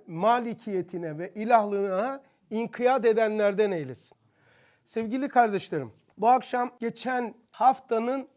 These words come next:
dersin devamıdır. Ama her ders mustakildir. İptal his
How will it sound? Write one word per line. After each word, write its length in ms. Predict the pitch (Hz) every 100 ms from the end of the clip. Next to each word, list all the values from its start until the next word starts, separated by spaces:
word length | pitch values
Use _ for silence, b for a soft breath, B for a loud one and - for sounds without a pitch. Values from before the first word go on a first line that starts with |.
| _
dersin 560 | 175 233 240 - 247 185
devamıdır. 800 | 240 254 247 233 240 - - -
Ama 200 | 226 254
her 240 | 277 254
ders 300 | 226 208 -
mustakildir. 920 | 208 202 - 220 220 254 185 - - -
İptal 460 | 262 233 - 277 269
his 560 | 220 254 - - -